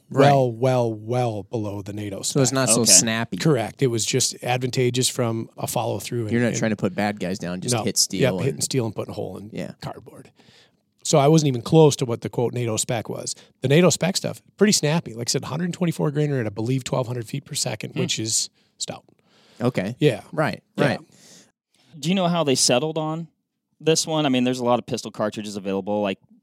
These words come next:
Speaker 3: do you know why they, yep, this is the one.
Speaker 2: So they have trials. Uh, they have testing that goes on. There's a whole panel, um, that reviews this. Uh, they look at what countries are running, what, yeah, I mean, if it's a cost, if it's an availability, if, I mean,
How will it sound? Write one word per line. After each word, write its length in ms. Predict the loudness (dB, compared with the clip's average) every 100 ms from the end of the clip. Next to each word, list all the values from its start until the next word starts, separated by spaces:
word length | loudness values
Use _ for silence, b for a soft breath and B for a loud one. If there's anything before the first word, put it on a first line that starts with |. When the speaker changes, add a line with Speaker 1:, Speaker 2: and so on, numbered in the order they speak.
| -18
Speaker 3:
do 120 | -6
you 40 | -2
know 360 | 0 0 -2 -6 _ _ _ _
why 200 | -4 -2
they, 100 | 2
yep, 140 | 0 2
this 160 | 2 2
is 120 | 0
the 80 | 0
one. 260 | 2 4 4
Speaker 2:
So 100 | 6
they 180 | 8 6
have 120 | 4
trials. 580 | 2 2 2 2 -2 -4
Uh, 300 | 0 2 2
they 180 | 2 0
have 320 | 2 0 0
testing 400 | 2 2 2 0
that 80 | 0
goes 180 | 2 2
on. 140 | 2
There's 160 | 2 0
a 60 |
whole 220 | 0 0 2
panel, 460 | 0 -2 -2 -2 -6 B -8
um, 440 | -4 -2 -4 -6 -8
that 120 | -6
reviews 460 | -6 -2 2 2 4
this. 420 | 4 6 4 2
Uh, 240 | -2 -4 -2
they 140 | 2
look 180 | 2 2
at 80 | -2
what 160 | -2 -2
countries 400 | -4 -2 -4 -2
are 80 |
running, 480 | 0 2 2 2 -2
what, 320 | -2 -2 -2 _ _
yeah, 200 | -16 -14
I 60 | -10
mean, 120 | -8
if 120 | -8
it's 100 | -8
a 60 | -8
cost, 440 | -4 0 0 0
if 60 | -2
it's 140 | -2
an 40 | -2
availability, 640 | 0 0 0 0 0 0
if, 220 | -2 -6 -10 -20 -16
I 80 | -4
mean, 200 | -4